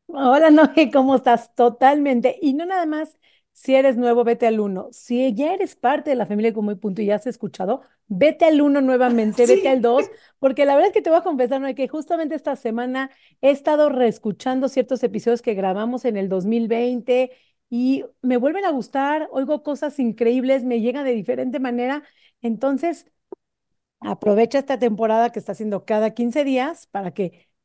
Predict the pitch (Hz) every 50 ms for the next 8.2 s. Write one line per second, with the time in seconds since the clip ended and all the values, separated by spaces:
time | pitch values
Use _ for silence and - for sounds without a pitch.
0 | _ _ _ _ 220 202 196 190 196 202 214 247 277 277 - - 311 311 311 302
1 | 302 302 254 - - - 233 240 254 277 277 285 294 294 277 254 226 247 302 392
2 | 440 - _ _ _ _ _ _ _ _ 247 233 226 226 233 254 240 277 240 -
3 | 220 - - - 233 220 220 220 220 214 226 226 208 247 240 233 233 - 294 277
4 | - 262 214 - _ - 185 180 160 185 220 226 233 214 247 247 240 220 190 180
5 | 185 180 - 220 233 226 220 226 226 220 208 208 220 202 - - - _ _ _
6 | _ _ _ 220 208 - 254 254 269 294 269 226 190 208 190 180 180 202 214 -
7 | 208 190 208 - - 151 196 190 190 - - - 185 185 - 175 - 180 185 -
8 | 214 247 294 359